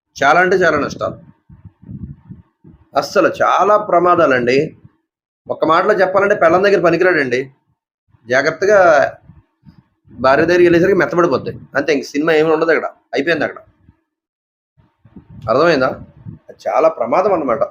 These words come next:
అందుకోసమే ఈ చెడు అలవాటు ఎవరికన్నా ఉంటే కనుక మానుకోవాలి. ఇంక ఇస్లాం పరంగా హస్తప్రయోగం అయితే డైరెక్ట్ హరామే,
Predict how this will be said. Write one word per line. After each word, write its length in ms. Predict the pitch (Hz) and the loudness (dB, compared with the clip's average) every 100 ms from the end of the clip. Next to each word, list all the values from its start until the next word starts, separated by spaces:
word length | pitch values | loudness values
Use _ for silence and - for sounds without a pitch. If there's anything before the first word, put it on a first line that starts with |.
| - _ _ _ _ - _ _ _ _ _ _ 139 | -10 _ _ _ _ -20 _ _ _ _ _ _ -4
అందుకోసమే 680 | 190 226 226 269 240 240 - _ _ 175 | -2 0 0 0 0 -2 -10 _ _ -4
ఈ 260 | 220 226 - | -2 -2 2
చెడు 200 | 190 247 | 4 4
అలవాటు 300 | 226 220 185 | 4 4 4
ఎవరికన్నా 360 | 185 185 175 | 2 2 2
ఉంటే 280 | 143 143 147 | 2 2 0
కనుక 220 | 131 123 202 - _ 131 | -2 -2 -2 -4 _ -4
మానుకోవాలి. 560 | 139 151 131 95 90 - - _ - - - - - - _ _ _ _ _ - - - - - - - - 233 | -2 0 0 -2 -4 -12 -20 _ -20 -20 -20 -20 -20 -20 _ _ _ _ _ -20 -20 -20 -20 -20 -20 -20 -6 -2
ఇంక 100 | 226 | -2
ఇస్లాం 320 | - 247 240 | 0 0 2
పరంగా 340 | 247 240 240 220 | 2 2 4 4
హస్తప్రయోగం 580 | 196 196 214 226 220 220 | 2 -2 0 2 4 2
అయితే 240 | 220 294 | 2 2
డైరెక్ట్ 320 | 196 202 202 | 2 2 2
హరామే, 380 | 160 180 208 127 | 0 2 2 2